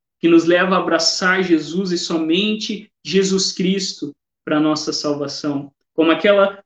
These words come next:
famosa frase, "Nada em nossas mãos nós trazemos, nós apenas nos agarramos à cruz de Jesus Cristo." É essa fé que se apresenta de mãos vazias, mas que agarra firmemente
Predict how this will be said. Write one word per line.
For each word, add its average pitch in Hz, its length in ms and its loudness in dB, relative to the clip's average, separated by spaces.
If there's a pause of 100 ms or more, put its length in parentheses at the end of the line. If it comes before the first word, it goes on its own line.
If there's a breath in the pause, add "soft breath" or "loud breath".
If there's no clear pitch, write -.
famosa 196 680 4
frase, 160 560 0
"Nada 202 680 0 (280)
em 170 120 4
nossas 170 440 2
mãos 180 400 2
nós 165 180 -4
trazemos, 160 580 0
nós 165 220 -2
apenas 190 540 -4
nos 180 180 2
agarramos 180 1080 -2 (420)
à 156 120 -6
cruz - 680 2 (240)
de 151 120 -8
Jesus 147 400 0
Cristo." 151 380 2
É 160 80 4
essa 202 480 0 (100)
fé 196 680 0 (260)
que - 100 -8
se 190 100 2
apresenta 185 680 4
de 190 120 -2
mãos 202 360 2
vazias, 196 440 -2
mas 190 240 -4
que 220 100 -8
agarra 180 580 -2
firmemente 196 1040 -2